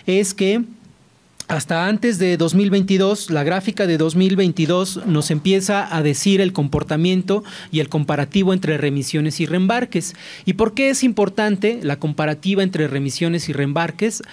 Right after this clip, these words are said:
No en cuanto a número de trámites, sino en cuanto a volumen. Porque precisamente una de las líneas, eh, eh,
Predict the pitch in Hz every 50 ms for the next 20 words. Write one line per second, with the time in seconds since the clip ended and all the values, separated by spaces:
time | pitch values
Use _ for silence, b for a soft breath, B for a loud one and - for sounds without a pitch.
0 | B B B B B 175 190 233 247 247 - - 190 170 151 - - 139 151 180
1 | 226 247 254 240 202 185 156 151 147 - 185 196 208 214 214 - 233 208 - 160
2 | 151 139 139 139 135 135 139 131 135 139 147 139 131 147 151 180 240 262 247 202
3 | 139 117 117 - B B B B B B B B - 170 170 - 190 180 - 190
4 | 180 180 - 233 233 - 262 262 240 247 240 220 208 196 196 196 208 196 - -
5 | 180 185 208 220 226 202 190 175 170 165 143 175 180 208 208 202 196 190 190 185
6 | 190 - - - - _ _ _ _ - 185 147 143 143 147 151 - 180 151 139
7 | 139 139